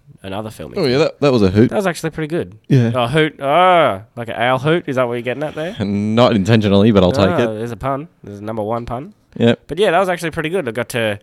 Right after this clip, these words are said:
Speaker 1: hold a snake. Got pretty close to my neck. That wasn't fun. But yeah, the snake was good. There's lots. We'll put the pictures up on, um, the website on Facebook. But yeah, there's, uh, it was good fun. We got to, got to let an owl bite me, a tawny frogmouth. Oh, wait, sorry, they're not owls.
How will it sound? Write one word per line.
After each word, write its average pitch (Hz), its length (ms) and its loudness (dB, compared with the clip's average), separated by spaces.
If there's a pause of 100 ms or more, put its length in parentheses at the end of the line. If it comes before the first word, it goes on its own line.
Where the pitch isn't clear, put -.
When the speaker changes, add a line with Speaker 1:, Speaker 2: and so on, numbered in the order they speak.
(520)
Speaker 1:
hold 123 200 -2
a 110 60 -6
snake. 131 520 -4
Got 110 140 -6
pretty 117 160 -10
close 110 200 -10
to - 80 -12
my 104 40 -8
neck. 113 200 -8
That 107 120 -12
wasn't 104 240 -12
fun. 113 240 -10 (140)
But 101 140 -10
yeah, 110 240 -4
the 135 100 -10
snake 117 240 -4
was 110 120 -10
good. 143 200 -6 (140)
There's 127 180 -4
lots. 180 200 -2
We'll 156 120 -4
put 196 140 -6
the 165 80 -10
pictures 147 320 -8
up 120 160 -4
on, 113 160 -2
um, 104 520 -6
the 101 300 -8
website 101 460 -8
on 98 120 -10
Facebook. - 460 -10 (520)
But 139 120 -10
yeah, 156 160 0
there's, 113 260 -2
uh, 110 440 -2 (600)
it 147 80 -10
was 139 120 -12
good 165 180 -10
fun. 151 220 -4
We 107 80 -8
got 104 140 -8
to, 101 380 -6 (220)
got - 140 -12
to 113 60 -16
let 101 120 -8
an - 160 -8
owl 104 140 -4
bite 117 240 -2
me, 139 260 -8
a - 60 -16
tawny 110 240 -8
frogmouth. 120 440 -8
Oh, 139 60 -4
wait, 120 140 0
sorry, 127 180 0
they're 151 100 -4
not 131 140 -2
owls. 110 320 -4